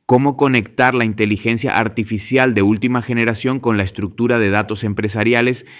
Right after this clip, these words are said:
para trabajar con más inteligencia y menos fricción. Y créeme, ese es un cambio profundo, no solo tecnológico, sino estratégico. La nueva visión de Oracle,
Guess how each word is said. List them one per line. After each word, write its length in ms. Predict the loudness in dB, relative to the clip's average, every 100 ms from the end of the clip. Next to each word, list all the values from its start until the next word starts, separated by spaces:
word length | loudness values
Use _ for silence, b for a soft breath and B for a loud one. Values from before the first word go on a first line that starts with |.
| B _
para 240 | 2 2
trabajar 480 | 2 2 2 0 0
con 180 | 0 0
más 220 | 0 -2
inteligencia 760 | -2 0 0 0 -2 -2 -4 -2
y 120 | 0
menos 280 | 0 -2 -4
fricción. 540 | -8 -6 -8 -10 -16 _ 4
Y 160 | 4
créeme, 460 | 6 4 4 0 B B 0
ese 280 | 2 4
es 120 | 2 2
un 100 | -2
cambio 320 | 0 2 0
profundo, 560 | -2 -4 -8 -10 -14 _ -2
no 160 | 0
solo 240 | 2 2 2
tecnológico, 720 | -2 -2 -2 -4 -10 -14 _
sino 280 | -6 -2 -2
estratégico. 760 | -4 -4 -2 -4 -6 -14 -20 _ 0
La 160 | 2
nueva 260 | 4 4 4
visión 380 | 2 0 0 2
de 100 | 2
Oracle, 440 | 2 -2 -8 -12